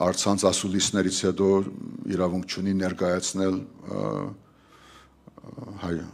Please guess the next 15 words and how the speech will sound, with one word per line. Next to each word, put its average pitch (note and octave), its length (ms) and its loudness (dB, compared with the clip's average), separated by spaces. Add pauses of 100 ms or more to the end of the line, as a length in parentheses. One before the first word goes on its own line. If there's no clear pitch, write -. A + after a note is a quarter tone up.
հայ F#2 120 -2 (100)
ժողով-, F#2 340 2 (140)
հայ F2 160 -4
ժողովուրդը, F#2 560 0 (260)
հայ F2 160 -4
ժողովրդի F#2+ 420 -2 (380)
մոտեցումները F#2 680 4 (160)
և F2 180 6
այլն, G2 320 2
ը, - 920 -12 (240)
և D#2+ 160 -6
կարծում E2+ 260 0
եմ, G2 80 -2
որ, F#2+ 220 -2
ը, - 340 -14